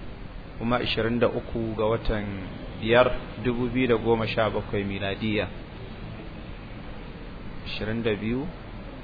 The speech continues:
To, yau wancan zai zama ishirin da biyar kenan, ko? Yau ishirin da uku.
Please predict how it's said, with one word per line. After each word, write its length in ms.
To, 80
yau 240
wancan 300
zai 100
zama 240
ishirin 320
da 140
biyar 260
kenan, 400
ko? 160
Yau 100
ishirin 380
da 100
uku. 240